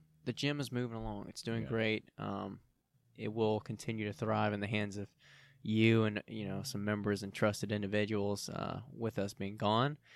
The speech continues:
Speaker 1: And, uh, if it burns down, you know,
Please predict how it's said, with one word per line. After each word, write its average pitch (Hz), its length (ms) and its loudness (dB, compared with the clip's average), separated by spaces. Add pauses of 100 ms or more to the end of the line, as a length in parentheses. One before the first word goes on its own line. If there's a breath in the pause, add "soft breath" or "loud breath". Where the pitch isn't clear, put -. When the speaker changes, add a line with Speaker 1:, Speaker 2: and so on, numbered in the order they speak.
(320 soft breath)
Speaker 1:
And, 95 320 -8
uh, 95 240 -4 (760)
if - 120 -10
it - 120 -14
burns 98 300 -6
down, 127 540 -2 (180)
you - 140 -16
know, 92 180 -10